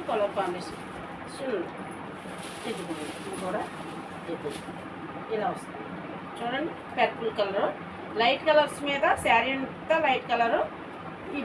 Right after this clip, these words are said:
బార్డర్ వచ్చి డార్క్ కలర్ ఇచ్చారు.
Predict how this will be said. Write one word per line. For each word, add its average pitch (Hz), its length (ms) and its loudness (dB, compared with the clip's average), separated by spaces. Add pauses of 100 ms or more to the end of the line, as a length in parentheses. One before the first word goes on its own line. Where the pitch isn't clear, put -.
బార్డర్ 240 380 8
వచ్చి 311 260 0 (880)
డార్క్ - 300 8
కలర్ 254 220 0
ఇచ్చారు. 254 340 0